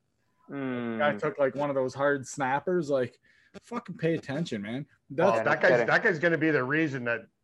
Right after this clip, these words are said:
Speaker 3: you gotta wear buckets in warm-up now.
Speaker 1: Yeah.
Speaker 2: Look, look at Hall.
Speaker 3: Yeah,
Speaker 2: Look
Speaker 3: when
Speaker 2: at
Speaker 3: Taylor Hall
Speaker 2: he
Speaker 3: fell,
Speaker 2: he
Speaker 3: yeah.
Speaker 2: got, like, a lot of stitches.
Speaker 3: Oh, yeah.
Speaker 1: Mm-hmm.
Speaker 3: That
Speaker 2: Like,
Speaker 3: was
Speaker 2: a lot of
Speaker 3: terrible.
Speaker 2: stitches. Like,
Speaker 1: Mm-hmm.
Speaker 2: fucking an astronomical amount.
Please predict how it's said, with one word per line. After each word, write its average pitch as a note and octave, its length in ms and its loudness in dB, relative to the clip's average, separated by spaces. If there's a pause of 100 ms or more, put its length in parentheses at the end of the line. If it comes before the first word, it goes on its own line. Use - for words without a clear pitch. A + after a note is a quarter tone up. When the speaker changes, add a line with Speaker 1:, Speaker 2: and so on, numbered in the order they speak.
(140)
Speaker 3:
you A2 160 -14
gotta A2+ 240 -2
wear G#2+ 160 0
buckets G2+ 440 -6
in F#2+ 100 -10
warm-up F2 400 -8
now. D#2+ 160 -18 (220)
Speaker 1:
Yeah. A2 100 6
Speaker 2:
Look, - 80 2 (340)
look C#3+ 300 -2
at F3 100 2
Hall. D#3 420 -4 (260)
Speaker 3:
Yeah, A#2+ 140 6
Speaker 2:
Look A2+ 100 0
Speaker 3:
when G#2 80 -2
Speaker 2:
at C3 60 -12
Speaker 3:
Taylor B2+ 260 4
Hall B2+ 200 4
Speaker 2:
he F#3+ 80 -2
Speaker 3:
fell, F3 380 2
Speaker 2:
he C#3 80 -4
Speaker 3:
yeah. F3+ 120 0
Speaker 2:
got, E3 240 2
like, C3 360 0
a A#2+ 80 -8
lot B2 260 -2
of B2 80 -2
stitches. F#2 580 -12 (240)
Speaker 3:
Oh, G2 180 0
yeah. F#2 120 0
Speaker 1:
Mm-hmm. A#2 180 -6 (440)
Speaker 3:
That A2 60 0
Speaker 2:
Like, A2 100 2
Speaker 3:
was - 140 -10
Speaker 2:
a G2+ 60 -8
lot A2+ 220 4
of - 60 -6
Speaker 3:
terrible. - 80 -20
Speaker 2:
stitches. F#2+ 540 -12 (460)
Like, A2+ 180 -10
Speaker 1:
Mm-hmm. A#2+ 80 -12
Speaker 2:
fucking A#2+ 560 -6 (100)
an B2+ 200 -8
astronomical C3 840 0
amount. A2+ 340 -8